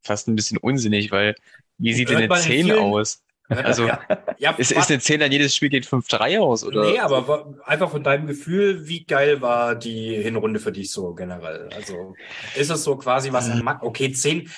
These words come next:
Speaker 2: ist immer, wenn man so ein Ranking nimmt von null bis zehn, ist zehn immer eigentlich unmöglich. Also, sind wir mal ehrlich. Aber wenn du sagst, „Boah, ey,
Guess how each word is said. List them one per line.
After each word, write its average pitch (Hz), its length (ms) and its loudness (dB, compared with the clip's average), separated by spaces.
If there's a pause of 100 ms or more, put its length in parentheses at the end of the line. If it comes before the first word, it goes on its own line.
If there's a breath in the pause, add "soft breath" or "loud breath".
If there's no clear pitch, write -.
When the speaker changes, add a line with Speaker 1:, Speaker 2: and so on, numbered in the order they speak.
(120)
Speaker 2:
ist 139 160 -8
immer, 139 260 -4
wenn 98 120 -10
man 101 120 -4
so 101 120 -6
ein 92 60 -8
Ranking 120 440 -2
nimmt 120 180 -4
von 107 120 -10
null 117 120 -2
bis 110 240 -8
zehn, 110 240 -2
ist - 220 -12
zehn 104 160 -6
immer 101 420 -4
eigentlich 92 420 -8
unmöglich. 90 760 -8
Also, 92 300 -4 (260 loud breath)
sind - 120 -8
wir 107 80 0
mal 92 120 -6
ehrlich. 82 480 -14
Aber 98 380 -2 (260 soft breath)
wenn 113 100 -8
du 117 80 -2
sagst, 123 300 -2
„Boah, 113 200 0
ey, 98 300 -10